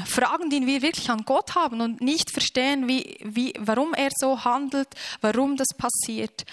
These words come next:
Ähm, in diesen Zeiten dürfen wir oder kommen wir zu einem Ausharren. Und das Ausharren bringt uns zur Bewährung,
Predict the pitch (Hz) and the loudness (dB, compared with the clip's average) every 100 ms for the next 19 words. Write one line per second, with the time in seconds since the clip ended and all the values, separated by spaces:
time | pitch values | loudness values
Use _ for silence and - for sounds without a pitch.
0 | - - - - - - - 226 104 196 | -16 -16 -18 -20 -20 -20 -8 -2 0 0
1 | 190 - _ _ _ _ _ _ _ - | -4 -8 _ _ _ _ _ _ _ -2
2 | 269 277 277 269 254 - 233 240 240 226 | 0 2 0 0 -2 0 0 0 -2 0
3 | 247 233 240 - _ - 226 226 220 - | 0 0 0 -2 _ -4 0 0 -2 -2
4 | - 254 262 254 254 262 233 226 190 202 | -2 0 2 0 0 0 -2 0 0 2
5 | 240 - 208 180 165 170 - - - - | 0 -2 -2 -2 -4 -10 -16 -10 -10 -10
6 | - 226 240 233 - 240 302 - 226 240 | -4 0 2 2 2 4 4 0 2 2
7 | 240 254 254 - 247 277 302 269 254 262 | 2 0 -4 0 2 2 0 0 0 2
8 | - - 220 208 208 220 233 208 175 | 0 -2 0 0 2 2 2 0 -2